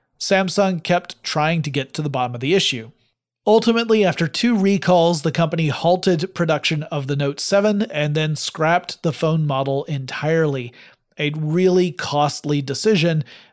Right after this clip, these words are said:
but probably not as expensive as dealing with numerous lawsuits should future phones continue the explosive trend. Three months after discontinuing the Note seven, Samsung issued a release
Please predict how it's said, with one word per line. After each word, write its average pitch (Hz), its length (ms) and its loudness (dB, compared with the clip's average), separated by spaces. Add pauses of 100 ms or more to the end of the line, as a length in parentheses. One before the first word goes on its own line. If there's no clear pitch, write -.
but 233 200 -2
probably 165 460 2
not 143 180 -2
as 139 120 -6
expensive 139 480 -8
as 131 140 -6
dealing 139 340 -4
with 139 140 -4
numerous 143 440 -4
lawsuits 143 720 -2
should 127 320 -4
future 143 320 -6
phones 123 380 -6
continue 135 560 -6
the 123 240 -8
explosive 131 600 -8
trend. 117 520 -6 (720)
Three 214 240 2
months 220 420 0
after 160 380 2
discontinuing 156 800 -2
the 139 100 -2
Note 139 220 -4
seven, 175 400 0 (360)
Samsung 185 600 0
issued 165 340 0
a 151 60 2
release 147 580 -2